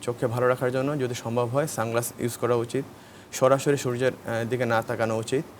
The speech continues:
আর আমরা যে, আহ, যদি, আহ, কোনোভাবে যদি, আহ, বিশেষ করে যারা ধূমপায়ী, ওই, আহ, তাদের ধূমপানটা ত্যাগ করা উচিত। আর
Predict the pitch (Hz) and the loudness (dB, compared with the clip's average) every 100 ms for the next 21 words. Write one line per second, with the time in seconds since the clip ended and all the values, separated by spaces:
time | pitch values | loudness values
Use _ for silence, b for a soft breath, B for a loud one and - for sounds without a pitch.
0 | B B B - 107 98 104 - - 104 | B B B -4 0 0 0 -2 -2 -2
1 | 113 117 101 110 107 104 - - - - | 2 0 0 0 0 -2 -4 -6 -6 -6
2 | - - - - - 113 127 135 - - | -8 -8 -8 -8 -4 -2 2 2 0 0
3 | 107 110 101 65 - 127 135 127 135 135 | 2 2 0 -4 -6 0 2 4 4 4
4 | 135 135 135 113 113 120 - - 107 131 | 2 2 2 2 2 0 -2 -4 -2 -2
5 | - 135 135 131 120 156 165 135 98 113 | 2 6 8 6 4 2 4 4 2 -2
6 | B B B 117 110 - 107 101 - - | B B B -4 -2 0 0 0 -4 2
7 | 135 131 139 135 135 135 123 - 127 117 | 4 4 2 4 6 6 4 2 2 2
8 | 117 104 92 - - - B B B 95 | 4 2 2 -2 -8 -8 B B B 0
9 | 98 95 | 2 0